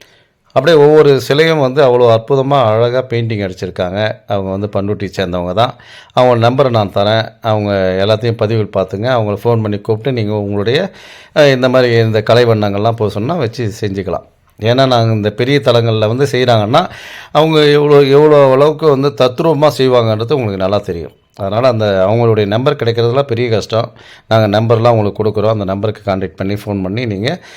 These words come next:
உங்க கோயில் நிறைய பேர் கும்பாபிஷேகம் நினைக்க, இப்ப நினைச்சிருப்பீங்க, கோயிலுக்கு வந்து சிலை வடிவமைக்கணும்னு நினைப்பீங்க, கோயிலு வந்து நிறைய பராம-, இந்த மாதிரி பெயிண்டிங் வேலை வந்து செய்யணும்னு ஆசைப்படுவீங்க. அவங்களுக்கு எல்லாம் ஒரு குறிப்புகள் கொடுக்கணும்னு தான் கொடுத்துட்ருக்கேன். அம்பாள் வந்து பல வடிவத்துல வந்துட்டு இருக்காங்க. அவங்களே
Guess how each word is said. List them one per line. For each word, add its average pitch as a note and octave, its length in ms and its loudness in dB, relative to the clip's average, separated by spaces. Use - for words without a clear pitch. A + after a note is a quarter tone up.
உங்க B2+ 160 0
கோயில் A2+ 400 2
நிறைய A2+ 280 2
பேர் A2+ 160 0
கும்பாபிஷேகம் G#2 640 -2
நினைக்க, F#2+ 340 -4
இப்ப G2+ 180 -6
நினைச்சிருப்பீங்க, G2 720 -4
கோயிலுக்கு G#2 340 -2
வந்து G2 140 -4
சிலை G#2+ 180 0
வடிவமைக்கணும்னு F#2+ 680 -4
நினைப்பீங்க, F2+ 520 -4
கோயிலு A#2 280 4
வந்து A2 280 2
நிறைய G#2 300 0
பராம-, G#2 380 0
இந்த G2 160 -4
மாதிரி G#2+ 260 -2
பெயிண்டிங் A2 360 -2
வேலை F#2+ 240 -2
வந்து A2 240 -4
செய்யணும்னு G#2 340 0
ஆசைப்படுவீங்க. F#2 580 -4
அவங்களுக்கு D3 360 2
எல்லாம் D#3 180 4
ஒரு C3 140 2
குறிப்புகள் C#3+ 400 -2
கொடுக்கணும்னு G#2 340 -4
தான் A#2+ 160 -2
கொடுத்துட்ருக்கேன். F#2 560 -8
அம்பாள் A#2 280 2
வந்து A2+ 320 -4
பல G#2+ 280 0
வடிவத்துல C3+ 380 2
வந்துட்டு G#2 220 0
இருக்காங்க. F#2 540 -6
அவங்களே C#3+ 260 4